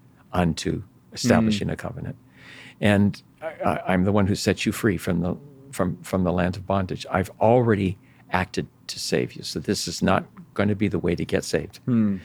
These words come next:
Speaker 1: This is the way to live saved. This is the way to live in relationship with me.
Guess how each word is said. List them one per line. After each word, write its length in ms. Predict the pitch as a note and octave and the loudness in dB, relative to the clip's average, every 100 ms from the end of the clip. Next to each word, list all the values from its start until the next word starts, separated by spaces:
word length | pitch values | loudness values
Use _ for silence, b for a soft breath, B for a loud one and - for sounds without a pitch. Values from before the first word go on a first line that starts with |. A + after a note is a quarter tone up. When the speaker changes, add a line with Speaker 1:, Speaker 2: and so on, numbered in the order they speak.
| B B | B B
Speaker 1:
This 220 | A2+ - | 0 2
is 120 | A#2 | 0
the 80 | G#2 | 0
way 140 | F#2+ | -2
to 100 | F#2 | -4
live 220 | G2 A#2 D#3+ | 0 2 2
saved. 460 | - - - - - - _ _ - _ - - - | -2 -4 -6 -20 -20 -20 _ _ -20 _ -20 -20 -6
This 180 | A2 - | -4 -2
is 80 | G2+ | 0
the 60 | G#2 | 2
way 80 | |
to 80 | G2 | 2
live 300 | G2+ G#2 A#2 | 2 4 4
in 80 | G#2 | 4
relationship 640 | F2+ F2+ F2+ - - - - | 2 -2 -4 -6 -6 -6 -8
with 160 | - | -8
me. 180 | E2+ - | -8 -8